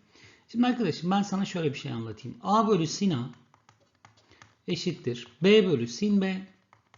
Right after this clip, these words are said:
o da eşittir C bölü sin C. Hatırladın mı? Bir sinüs teoremimiz vardı. Şimdi burada dikkat ediyor musun? A'nın altında hani şöyle eşittir K diyelim. Şimdi bir orantı gibi düşün, tamam mı? Şimdi A'nın altında ne var? Sin var.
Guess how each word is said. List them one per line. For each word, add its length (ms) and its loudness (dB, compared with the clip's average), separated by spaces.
o 120 0
da 60 2
eşittir 480 -2
C 300 0
bölü 180 -2
sin 240 -2
C. 160 -4
Hatırladın 540 -2
mı? 200 -4
Bir 80 -6
sinüs 420 -2
teoremimiz 480 0
vardı. 240 -8
Şimdi 340 2
burada 400 0
dikkat 220 0
ediyor 180 -2
musun? 260 -6
A'nın 240 0
altında 580 -2
hani 200 -6
şöyle 260 -4
eşittir 400 -6
K 280 -2
diyelim. 220 -4
Şimdi 460 -2
bir 80 0
orantı 760 2
gibi 200 -4
düşün, 320 -6
tamam 260 -4
mı? 160 -8
Şimdi 180 -4
A'nın 220 4
altında 320 4
ne 120 0
var? 120 -2
Sin 340 0
var. 240 -6